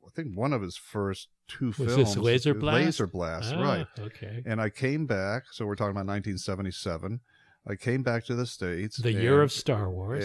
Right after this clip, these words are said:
Speaker 1: it, that's ri-, that's right.
Speaker 2: Yeah.
Speaker 1: And I came back to the States, and, uh, at that time, he, he had finished doing that, and so I convinced him that, "Let me,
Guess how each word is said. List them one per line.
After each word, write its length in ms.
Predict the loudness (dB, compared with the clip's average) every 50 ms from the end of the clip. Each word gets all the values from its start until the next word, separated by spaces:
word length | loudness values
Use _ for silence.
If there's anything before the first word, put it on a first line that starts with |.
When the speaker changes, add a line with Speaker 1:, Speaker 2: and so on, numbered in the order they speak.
| -4 -6
Speaker 1:
it, 40 | -6 -6
that's 380 | -6 -4 -4 -4 -6 -8 -6
ri-, 120 | -6 -6 -6 -6 -8
that's 240 | -10 -10 -10 -12 -10
right. 280 | -8 -8 -8 -8 -10 -14 -16 -20 _ -12
Speaker 2:
Yeah. 400 | -8 -4 -2 -2 -2 -2 -2 -2 -2
Speaker 1:
And 180 | -4 -6 -8 -10 -16 _ -10
I 100 | -10 -8
came 240 | -6 -6 -6 -4
back 240 | -4 -4 -4 -4 -4
to 80 | -6 -6
the 100 | -6 -6
States, 560 | -6 -6 -4 -4 -2 -4 -6 -8 -12 -16 -16 _ _
and, 520 | -4 -4 -2 -2 -4 -4 -4 -4 -6 -8 -10 _ _ -20 -20 _ _ _ _ _ _ -10 -6
uh, 360 | -4 -2 0 0 -2 -2 -4 -6 -10 -16 -20 _ _
at 180 | -6 -6 -4 0
that 320 | 2 4 4 2 0 -2
time, 340 | -2 0 2 2 2 2 0
he, 140 | 0 0 -2 -4 -6
he 140 | -6 -4
had 140 | -4 -4 -6 -8
finished 500 | -18 -8 -4 -2 0 0 -2 -4 -6 -14 -18 -20 _ _ -18 -6
doing 400 | 0 0 0 2 2 2 0 0
that, 340 | 0 -2 -2 -2 -2 -4 -4
and 460 | -6 -6 -6 -4 -4 -4 -4 -6 -8 -10 _ _ _ _
so 300 | -10 -6 -4 -2 0 0
I 140 | -2 -2 -2
convinced 560 | -4 -4 -4 -2 -2 -2 -4 -4 -6 -6 -8
him 280 | -6 -6 -6 -8 -10 -14 _ _ _ _
that, 280 | -6 -4 -4 -4 -6 -6 -10 -18 -10 -6
"Let 160 | -4 -4 -4
me, 140 | -4 -6